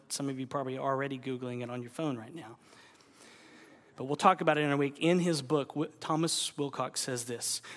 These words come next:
"To be looking at duties, the things that you must do for God, all of the things that you think you need to be doing for God, to be looking at that, or graces or enlargements,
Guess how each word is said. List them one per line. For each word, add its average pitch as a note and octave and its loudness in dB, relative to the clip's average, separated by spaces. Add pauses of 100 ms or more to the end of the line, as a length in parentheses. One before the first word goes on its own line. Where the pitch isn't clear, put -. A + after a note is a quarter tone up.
"To A3+ 8
be G#3+ 12
looking C4+ 10
at F3 2
duties, - 4 (500)
the F3 4
things A#3+ 8
that G#3+ 6
you G#3+ 10
must A3 6
do G#3+ 6
for G3+ 4
God, - 0 (280)
all B3 12
of B3 4
the B3 6
things C4 8
that F#3+ 8
you A#3+ 8
think B3+ 8
you C4 10
need B3+ 8
to G#3 0
be A3+ 6
doing B3 8
for A3+ 8
God, F#3+ 2 (720)
to - -20
be D#3 2
looking C4 10
at G#3 2
that, F3 6
or E3+ 4
graces G#3+ 8
or F#3 8
enlargements, F3+ 6